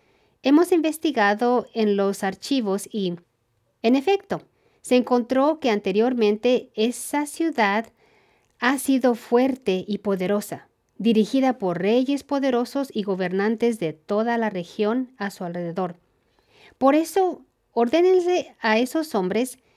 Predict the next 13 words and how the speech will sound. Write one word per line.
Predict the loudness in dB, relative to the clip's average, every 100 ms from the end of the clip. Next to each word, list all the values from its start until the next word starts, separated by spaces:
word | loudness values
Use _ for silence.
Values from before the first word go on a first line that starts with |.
| _ _ _
que | -2
paren | 0 0 2 2
sus | 0 -2
labores, | -2 0 -2 -4 -14 _ _ _ _
que | -2 0
suspendan | 0 0 2 4 2 0
la | 0 0
reconstrucción | 0 -2 -4 -4 -6 -2 0 0
de | 0
la | -2
ciudad | -2 -2 0 -2
de | -4
Jerusalén, | -4 -4 -4 -2 -4 -6